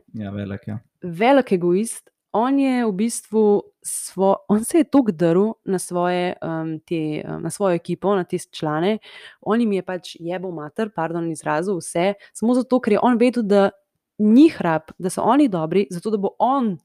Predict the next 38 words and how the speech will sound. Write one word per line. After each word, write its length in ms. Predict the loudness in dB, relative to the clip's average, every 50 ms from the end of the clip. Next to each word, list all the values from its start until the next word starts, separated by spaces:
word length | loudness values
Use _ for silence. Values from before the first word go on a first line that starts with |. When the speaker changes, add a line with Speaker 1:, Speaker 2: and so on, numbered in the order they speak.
| _ _ _ _ _ _ _ -10
Speaker 2:
postal 560 | -10 -10 -6 -2 0 2 4 2 2 0 -2 -8 _ _ _
državni 440 | _ -8 -6 -4 -2 -2 -2 -2 -2 -4
prvak, 420 | -4 -4 -4 -4 -4 -4 -4 -2
a 40 | 0
ne. 140 | 0 2 2
Speaker 1:
Goal 160 | 0 0 0
driven, 420 | 0 -2 -2 -2 -2 -6 -8 -10 -12
ne. 180 | -14 -14 -14 -16 -16 _ _ _ _ _ _ -20 -18 _
Speaker 2:
Ja, 380 | -2 0 2 2 2 2 0 -2 -4
ampak 560 | -2 0 0 0 2 2 0 0 0 -4 -10 _ _
če 140 | _ -8 -6
pa 140 | -4 -4 -4
tako 240 | -6 -6 -6 -4 -2
pogledaš 420 | -2 0 0 2 2 2 2 0
z 80 | 0 -2
druge 200 | -2 0 0 -2
s-, 420 | -2 -4 -10 -16 -16 -16 -18 -20
s-, 240 | _ _ -20 -20 -20 _ _ _
s-, 220 | -20 -18 -18 -18 _ _ -20
strani, 400 | -12 -6 -4 -2 0 2 2 2
ne, 280 | 2 2 0 0 -2 -6 _ _ _ _ _ _ -18
tip 240 | -12 -10 -10 -6 -4
je 120 | -2 -2
bil 100 | -2 -2
pripravljen 560 | -2 -4 -8 -6 -4 -2 0 2 2 2 0
narediti 400 | 0 0 0 -2 -2 -4 -8 _ _ _
vse. 540 | -8 -8 -6 -6 -8 -8 -6 -4 -4 -4 -4 -6 -12 _ _ _ _ _ _ _ _ _ _ _ _ -8
Vse, 460 | -8 -8 -8 -8 -10 -10 -6 -4 -2 -2 -2 -2
žrtvovati 540 | -2 -4 -4 -2 0 0 2 2 0 0 -2
vse, 360 | -4 -4 0 2 4 4 2
samo 300 | 2 2 2 2 2 2
zato, 180 | 0 0 0
da 100 | 2 2
bi 80 | 2 2
pač 220 | 2 2 0 0 0
on 280 | 0 0 2 2 2 2
bil 100 | 2 0
lahko 520 | 0 -2 -6 -8 _ -6 -4 -4 -6 -8